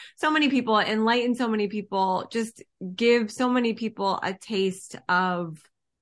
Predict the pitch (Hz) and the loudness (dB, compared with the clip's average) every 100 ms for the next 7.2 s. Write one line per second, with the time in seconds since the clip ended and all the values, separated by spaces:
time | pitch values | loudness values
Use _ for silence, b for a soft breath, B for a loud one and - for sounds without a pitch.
0 | _ _ _ _ 202 226 240 226 190 220 | _ _ _ _ -4 0 0 0 0 0
1 | 202 190 175 165 - _ _ _ _ _ | 0 4 4 2 -2 _ _ _ _ _
2 | _ - 208 202 196 196 202 180 180 147 | _ -2 0 0 0 0 2 0 0 -2
3 | 156 190 170 - 226 240 247 247 - 254 | -4 -2 -2 0 4 4 4 0 2 4
4 | 214 190 262 349 415 b - 196 226 247 | 6 4 4 4 0 b -2 2 4 2
5 | 247 302 254 226 214 208 208 - 214 208 | 0 0 0 2 2 0 -2 -4 -2 0
6 | 196 190 196 190 180 170 170 170 160 175 | 0 0 0 0 0 -2 -4 -4 -2 -2
7 | 160 | -2